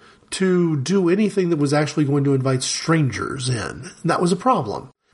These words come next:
And the best you, that I could have hoped for at that church is what I would describe as a brand new shingle and a new coat of paint. The underlying structural issues were ultimately going to be the same. And the issue was that,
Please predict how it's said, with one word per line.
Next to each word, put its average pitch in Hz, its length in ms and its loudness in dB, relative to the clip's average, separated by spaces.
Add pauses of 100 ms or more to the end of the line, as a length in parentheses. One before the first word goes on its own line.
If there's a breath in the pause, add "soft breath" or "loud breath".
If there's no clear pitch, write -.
And 185 140 4
the 180 80 4
best 240 400 0
you, 196 300 4
that 156 120 4
I 185 120 4
could 202 160 2
have 151 80 4
hoped 165 220 4
for 139 200 2
at 113 100 -4
that 110 220 -4
church 139 440 0 (360 loud breath)
is 160 140 2
what 170 160 2
I 170 60 6
would 160 120 2
describe 139 460 2
as 123 260 0 (300 loud breath)
a 147 80 4
brand 143 400 2
new 127 140 2
shingle 135 500 0
and 156 160 -2
a 147 100 0
new 127 220 0
coat 123 300 -2
of - 140 -12
paint. 113 460 -4 (560 loud breath)
The 151 160 4
underlying 165 560 4
structural 151 560 2
issues 139 400 2
were 113 140 -2
ultimately 131 480 0
going 127 260 0
to 104 60 -8
be 120 160 -2
the 101 100 -6
same. 101 520 -2 (420)
And 147 300 4 (580 loud breath)
the 151 260 4
issue 196 260 2
was 127 340 2
that, 131 300 2